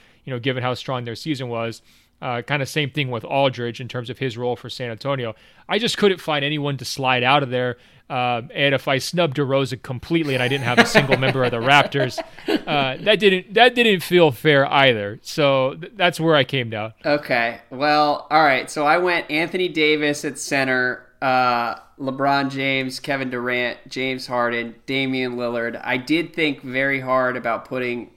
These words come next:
Speaker 2: Russ first team, um, but in the end, he was so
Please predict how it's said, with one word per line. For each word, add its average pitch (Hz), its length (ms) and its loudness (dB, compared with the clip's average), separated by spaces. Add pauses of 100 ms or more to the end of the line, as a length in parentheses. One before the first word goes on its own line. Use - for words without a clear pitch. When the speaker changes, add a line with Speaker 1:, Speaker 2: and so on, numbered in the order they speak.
(100)
Speaker 2:
Russ 123 800 -6
first - 440 -6
team, 131 520 -4 (140)
um, 117 460 -4 (880)
but 131 380 0 (260)
in 143 180 0
the 143 220 0
end, 143 400 2 (120)
he 156 300 0
was 151 300 2
so 160 1200 -4